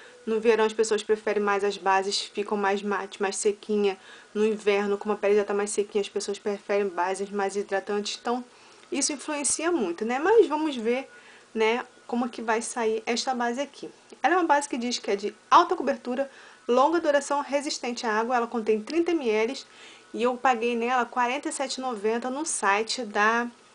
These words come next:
C e A. Comprei pelo aplicativo e não paguei frete, então foi só mesmo o valor da base, tá?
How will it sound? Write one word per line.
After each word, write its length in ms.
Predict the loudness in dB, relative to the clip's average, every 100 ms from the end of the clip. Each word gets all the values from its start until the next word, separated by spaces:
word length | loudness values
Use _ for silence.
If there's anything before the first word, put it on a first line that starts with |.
| -20
C 320 | -10 0 0 2
e 80 |
A. 180 | 0 -2 -4
Comprei 220 | -8 -2 0
pelo 140 | 0
aplicativo 760 | -4 -2 -2 -2 -4 -4 -4 -6
e 100 | -2
não 160 | 0
paguei 240 | 0 0 -4
frete, 400 | -6 -8 -6 -8
então 240 | -4 -4
foi 160 | 2 0
só 240 | 2 -2
mesmo 280 | -2 -2 -2
o 40 |
valor 240 | -2 -2 -2
da 140 | -2
base, 400 | -2 -4 -6 -14 -10
tá? 220 | -4 -4